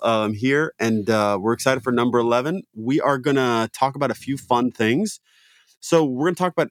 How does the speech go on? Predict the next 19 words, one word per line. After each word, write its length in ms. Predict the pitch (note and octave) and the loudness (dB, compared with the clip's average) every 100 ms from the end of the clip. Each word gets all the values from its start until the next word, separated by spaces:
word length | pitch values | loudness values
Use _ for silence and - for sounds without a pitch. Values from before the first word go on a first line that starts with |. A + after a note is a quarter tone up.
| - | 0
Apple's 500 | C3 C3+ D3 C#3 - | 0 0 -2 -2 -2
sales 300 | D3 D#3 D3 | 0 0 0
slide 480 | D3 C#3 C3+ C3 | 0 2 2 0
and 100 | A#2+ | -4
some 200 | - C#3+ | -4 -4
of 60 | B2 | -4
kind 140 | A#2 | -2
of 60 | A#2 | -2
the 80 | G#2 | 0
way 160 | G#2+ | 0
they're 180 | A2+ A2+ | 0 0
doing 300 | G2+ A2 G#2+ | 0 -2 -2
business. 640 | F#2 A2 A2 A2+ G#2+ - - - - - | 0 -2 0 0 0 -6 -14 -20 -18 -8
We're 80 | B2 | 0
gonna 140 | D3 | 0
talk 120 | D#3 | 2
about 60 | G2+ | 0
Messi's 500 | G#2+ A2 - C#3+ F#2 | 0 -2 -2 -6 -4
deal 480 | - G2 G#2 E3 | -4 -2 0 -2